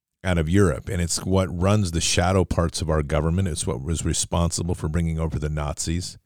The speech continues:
in Operation Paperclip. It's what's responsible for Operation Mockingbird and everything deceitful under the sun. It's coming out of that.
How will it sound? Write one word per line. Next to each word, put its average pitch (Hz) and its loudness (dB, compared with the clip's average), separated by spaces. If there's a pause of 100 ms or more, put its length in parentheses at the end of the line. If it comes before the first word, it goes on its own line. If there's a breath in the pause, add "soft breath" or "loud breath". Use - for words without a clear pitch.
(1400)
in 80 -2
Operation 82 0
Paperclip. 82 -2
It's - -4
what's - -2
responsible 82 -2
for 73 -4
Operation 80 0
Mockingbird 80 0
and 80 2
everything 113 2
deceitful 85 0
under 80 2
the 69 -6
sun. 80 2
It's 78 -4
coming 80 0
out 80 0
of 69 -4
that. 71 -6